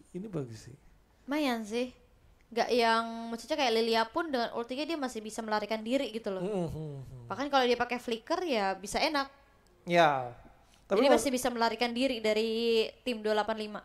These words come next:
Speaker 1: Eh, yang jadi masalah sih mungkin Fredrin ya sih. Fredrin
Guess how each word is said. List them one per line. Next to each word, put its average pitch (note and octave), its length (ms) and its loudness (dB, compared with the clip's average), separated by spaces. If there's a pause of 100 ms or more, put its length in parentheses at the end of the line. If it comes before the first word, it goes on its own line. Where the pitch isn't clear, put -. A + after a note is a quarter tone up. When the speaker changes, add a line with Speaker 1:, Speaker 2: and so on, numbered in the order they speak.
(140)
Speaker 1:
Eh, C#4 640 6 (120)
yang B3+ 220 4
jadi B3 240 6
masalah C4+ 400 4
sih D#4 320 2
mungkin C#4 320 -2
Fredrin A#3 480 2
ya A#3+ 220 6
sih. F3 280 0
Fredrin C4 720 4